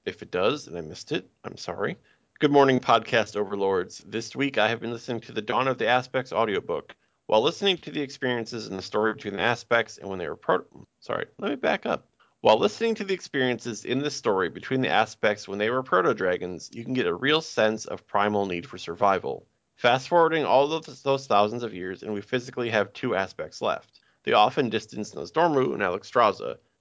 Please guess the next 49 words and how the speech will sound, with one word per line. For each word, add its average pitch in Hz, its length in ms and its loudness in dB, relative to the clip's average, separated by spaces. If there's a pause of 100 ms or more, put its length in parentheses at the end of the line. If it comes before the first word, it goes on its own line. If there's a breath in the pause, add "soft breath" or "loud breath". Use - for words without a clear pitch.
(180)
Just 175 200 2
speculating, 104 600 0
but 98 120 -10
how 196 260 4
deep 156 320 -6
do 131 80 -8
you 127 60 -2
think 123 240 -6
their 113 140 -2
grief 110 280 -6
goes 113 320 4
at 90 80 -16
this 73 160 -14
point? - 360 -14 (160)
Where 127 420 4
will 135 140 2
her 147 120 0
reaction 117 460 0
to 120 60 -6
Ysera's 104 480 -2
death 117 340 2
be 110 80 -8
displayed, 151 540 -2
in 98 100 -6
your 92 160 0
opinion? 92 520 -2 (220)
To - 140 -12
me, 185 140 2
this - 160 -2
seems 147 260 -2
like 131 140 0
such 156 200 0
a 135 60 -12
huge 127 320 -2
plot - 300 2
point 104 240 0
for - 80 0
Alexstrasza 127 680 2
that 82 100 -6
it 98 60 -6
has 143 260 2
to - 60 -20
be 117 140 -8
shown 107 300 -2
in-game 101 440 -2
or 82 120 -2
in 78 100 -4
a 78 60 -8
story. 76 480 -2